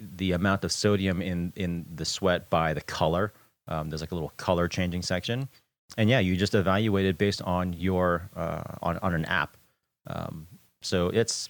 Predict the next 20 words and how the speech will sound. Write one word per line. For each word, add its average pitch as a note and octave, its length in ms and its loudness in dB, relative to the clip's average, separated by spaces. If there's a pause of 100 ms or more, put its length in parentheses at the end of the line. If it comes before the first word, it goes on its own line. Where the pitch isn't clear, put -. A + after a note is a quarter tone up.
(140)
seemingly D#3+ 480 2
pretty B2+ 200 2
simple. B2+ 320 4
I F#2+ 100 4
have G2+ 180 2
not A2 180 2
tried G2+ 280 4
it. B2+ 180 2 (140)
Um, F2+ 420 -4 (540)
uh, E2+ 140 -4 (100)
Kaylee, A#2+ 260 2
if F2+ 120 -2
you're F#2+ 80 2
listening G#2+ 260 0
to D#2 80 -8
this E2+ 140 -6
podcast, E2+ 500 0
maybe E2+ 220 -4
I F2 40 -2
should D#2 220 -6